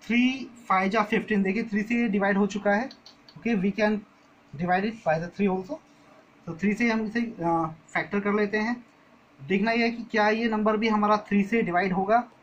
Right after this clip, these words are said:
Check करते हैं इसको। थ्री फ़ोर जा ट्वेल्व, यहाँ से वन बचेगा, सेवनटीन हो गया है। थ्री फ़ाइव जा फ़िफ्टीन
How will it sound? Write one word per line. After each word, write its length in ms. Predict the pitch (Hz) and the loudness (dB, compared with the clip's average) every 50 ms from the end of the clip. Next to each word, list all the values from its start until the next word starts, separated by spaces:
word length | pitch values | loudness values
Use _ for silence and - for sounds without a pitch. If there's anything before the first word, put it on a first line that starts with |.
| - _ _ _ - - - - - - - - - _ _ _ _ _ _ _ _ _ _ _ _ _ _ _ - | -20 _ _ _ -20 -20 -20 -20 -20 -14 -14 -14 -14 _ _ _ _ _ _ _ _ _ _ _ _ _ _ _ -10
Check 220 | - 175 175 175 | -8 -8 -6 -4
करते 220 | 208 202 190 214 214 | -4 -4 -2 -2 -2
हैं 80 | 226 | -4
इसको। 240 | 214 208 - - 254 277 - - - - - - - _ _ _ _ _ _ _ _ _ - - - | -4 -8 -8 -12 -12 -12 -12 -16 -20 -20 -20 -20 -20 _ _ _ _ _ _ _ _ _ -12 -2 0
थ्री 200 | 185 240 233 233 | 2 2 4 4
फ़ोर 200 | 247 233 233 226 | 4 2 2 2
जा 100 | 240 226 | 0 -4
ट्वेल्व, 480 | 233 - - 226 214 214 220 247 247 - - _ _ _ - _ - 147 | -4 -2 0 0 2 2 0 -2 -6 -8 -12 _ _ _ -20 _ -8 -4
यहाँ 120 | 151 151 | -4 -2
से 160 | 156 214 214 | 0 0 0
वन 180 | 185 190 202 208 | 0 2 0 0
बचेगा, 500 | 208 208 208 233 226 214 214 214 208 214 - - - - - - - _ _ _ _ _ _ _ _ _ _ _ _ - _ _ _ _ - - - - _ _ - - - | 0 0 0 0 0 2 2 0 0 -2 -6 -16 -20 -20 -20 -20 -20 _ _ _ _ _ _ _ _ _ _ _ _ -20 _ _ _ _ -20 -20 -20 -20 _ _ -18 -10 -6
सेवनटीन 420 | 160 156 165 202 208 202 233 226 | -6 -2 2 2 2 2 2 2
हो 120 | 208 214 208 | 2 2 2
गया 180 | 208 220 214 | 2 2 2
है। 220 | 208 208 220 220 - - - _ - _ _ _ _ _ _ _ _ _ _ _ _ _ - - - - | 2 0 -2 -6 -10 -16 -20 _ -20 _ _ _ _ _ _ _ _ _ _ _ _ _ -20 -20 -10 -4
थ्री 160 | 185 208 226 | -2 0 0
फ़ाइव 260 | 220 226 208 208 208 | 2 2 2 2 2
जा 80 | 208 220 | 2 0
फ़िफ्टीन 680 | 208 - - 220 214 - - 240 240 233 233 240 233 - | -2 0 0 0 0 0 0 0 2 2 2 0 -2 -6